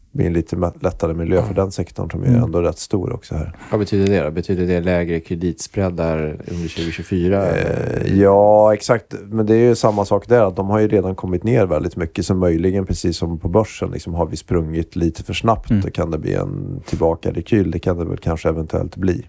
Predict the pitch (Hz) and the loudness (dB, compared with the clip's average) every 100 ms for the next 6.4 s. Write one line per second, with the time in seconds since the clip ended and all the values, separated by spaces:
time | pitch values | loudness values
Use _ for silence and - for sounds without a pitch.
0 | _ - 92 87 - 87 - 110 92 - | _ -4 0 0 0 -6 0 0 0 -2
1 | 50 - 50 - 50 - 85 87 87 78 | -2 0 0 0 -2 -4 -2 0 0 0
2 | 80 82 82 80 - 90 82 101 85 - | -2 -2 -2 -2 -4 -4 -2 -2 -4 -6
3 | 87 - - - 95 87 90 _ _ _ | -10 -16 -16 -8 -6 -6 -10 _ _ _
4 | _ - - 50 50 - _ - 107 104 | _ -4 -2 -2 -4 -8 _ -2 0 4
5 | 143 147 143 131 110 95 95 - 95 101 | 4 4 0 0 2 4 2 0 -6 -2
6 | - 139 113 | 2 4 4